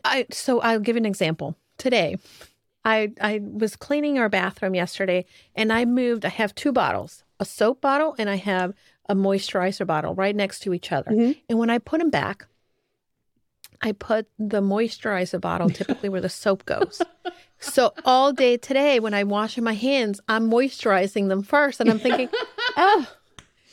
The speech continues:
Speaker 1: And it's such automation. It's an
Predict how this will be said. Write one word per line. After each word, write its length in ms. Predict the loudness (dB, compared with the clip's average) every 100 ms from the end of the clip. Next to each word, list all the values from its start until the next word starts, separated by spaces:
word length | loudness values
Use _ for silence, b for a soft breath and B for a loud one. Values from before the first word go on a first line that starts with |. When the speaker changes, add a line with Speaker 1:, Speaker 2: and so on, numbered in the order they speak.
| b b 0
Speaker 1:
And 160 | 4
it's 160 | 4 2
such 400 | -2 0 2 0 -6 -4
automation. 840 | 0 4 4 4 0 -2 -6 -4
It's 220 | -4 -2
an 160 | 0 0